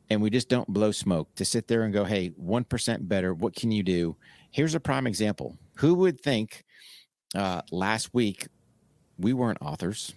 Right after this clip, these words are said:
and then next, you know, really through a couple weeks of just putting some hard work, emails back and forth, check this out.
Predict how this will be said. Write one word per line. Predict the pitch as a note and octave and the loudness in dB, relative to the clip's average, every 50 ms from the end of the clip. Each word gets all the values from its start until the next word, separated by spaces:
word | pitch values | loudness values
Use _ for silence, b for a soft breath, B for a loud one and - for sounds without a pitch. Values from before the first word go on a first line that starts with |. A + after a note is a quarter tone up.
| - - | -10 -4
and | - F#2 F2+ F#2 | -2 0 2 2
then | F#2 F#2+ F#2+ F#2+ | 2 2 2 2
next, | G2+ G#2+ - - - | 0 0 -2 -2 -2
you | G#2+ G2+ | 0 0
know, | G#2 A2 A2 G2+ F#2 F2+ F2+ - - | 2 2 2 2 2 0 -2 -2 0
really | F#2 A2+ A#2+ A2+ G2 | 0 2 2 2 0
through | F2 - F#2+ G2 G2 G2 - - | -2 0 0 2 2 2 0 -2
a | - | -2
couple | - - G#2+ - A2 G#2 | 0 0 0 2 2 2
weeks | G#2 A2 A2+ G#2 - - | 4 2 2 0 -2 -2
of | F#2+ E2+ | -2 0
just | F2 G2 F#2 - - _ _ _ _ - | 0 0 0 -2 -4 _ _ _ _ 2
putting | - - - - | 2 2 2 0
some | - A2+ A2 | -2 -2 0
hard | G2+ A2 G#2+ A2 G2 | 2 2 2 2 2
work, | G2+ G#2+ A2 A2+ - - | 2 2 2 0 -2 -2
emails | F#2+ G#2 G#2 G#2 G#2+ G#2 F#2+ - | -2 0 2 2 2 2 0 2
back | - A2 G#2 - - | 2 0 0 0 -2
and | F#2 - | -6 -4
forth, | - - C#3+ D3 C#3+ C3 - - | 0 0 2 2 2 0 -2 -4
check | - - - - - | -2 -2 -2 -2 -2
this | B2 B2+ - - | -4 -2 -2 0
out. | B2 A#2+ B2 B2 B2 - | 0 2 2 2 0 0